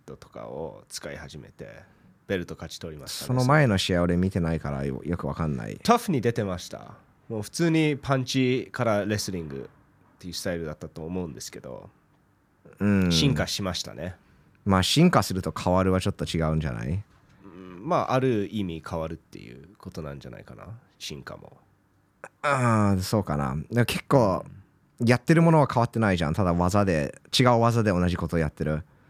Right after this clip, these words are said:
Speaker 1: そうですね。技を増やしたっていうのが一番正解の言い方かな。
Speaker 2: そうだよね。でも、
Speaker 1: うん。
Speaker 2: そう。
Speaker 1: うん。
Speaker 2: だから身につけてるのはあるんだけど。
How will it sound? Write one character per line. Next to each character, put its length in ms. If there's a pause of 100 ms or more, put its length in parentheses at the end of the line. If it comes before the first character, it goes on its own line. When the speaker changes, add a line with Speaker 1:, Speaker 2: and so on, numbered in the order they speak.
(880)
Speaker 1:
そ 300
う 40
で 80
す 140
ね。 320 (1500)
技 320
を 20
増 220
や 120
し 120
た 100
っ 100
て 120
い 40
う 40
の 100
が 100
一 160
番 120
正 200
解 260
の 60
言 120
い 40
方 60
か 80
な。 60
Speaker 2:
そ 80
う 20
だ 60
よ 40
ね。 60
で 60
も、 160
Speaker 1:
う 20
ん。 60
Speaker 2:
そ 600 (140)
う。 60
Speaker 1:
う 20
ん。 40
Speaker 2:
だ 80
か 100
ら 280
身 220
に 100
つ 80
け 100
て 120
る 140
の 120
は 80
あ 40
る 60
ん 40
だ 100
け 80
ど。 300